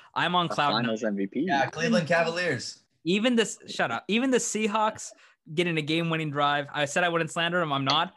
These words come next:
Speaker 1: But that pissed me
Speaker 2: Can't
Speaker 1: off. But
Speaker 2: say.
Speaker 1: I, I can't even be mad because the Lakers won the title. As, uh, as most people know, the schedule on today, today's episode is usually we talk about Sunday Night Football first.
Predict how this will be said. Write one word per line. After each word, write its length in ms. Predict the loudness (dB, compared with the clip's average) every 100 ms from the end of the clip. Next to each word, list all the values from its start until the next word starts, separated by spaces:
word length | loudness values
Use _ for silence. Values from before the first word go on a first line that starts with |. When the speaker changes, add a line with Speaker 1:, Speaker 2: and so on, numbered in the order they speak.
| _ _
Speaker 1:
But 80 | 0
that 180 | 0 2
pissed 220 | 0 0
me 80 | 0
Speaker 2:
Can't 140 | 2
Speaker 1:
off. 80 | 2
But 100 | 2
Speaker 2:
say. 240 | 2 0 -2
Speaker 1:
I, 40 |
I 20 | -4
can't 200 | 0 0
even 160 | 0
be 100 | 0
mad 320 | 0 0 -2
because 280 | -4 -4 -6
the 160 | -6 -4
Lakers 320 | -2 -2 -4
won 120 | -4
the 80 | -4
title. 480 | -2 0 0 -2 -6 -18 -20 _ -2
As, 440 | 2 2 0 -6 -4
uh, 400 | 0 2 2 0 -4 -14 _ -6
as 280 | -2 -2 -2
most 300 | -4 -2 -2
people 220 | -4 -6
know, 160 | -2 -2
the 80 | -4
schedule 380 | -2 -4 -2 -4
on 120 | -4
today, 520 | -6 -6 -4 -4 -8 _ _ _ -10
today's 320 | -4 -2 -2
episode 340 | -4 -4 -4
is 140 | -4 -4
usually 240 | -4 -6
we 60 | -4
talk 240 | -4 -4
about 200 | -6 -8
Sunday 220 | -8 -8
Night 220 | -8 -8
Football 240 | -8 -6 -6
first. 420 | -2 -2 -2 -6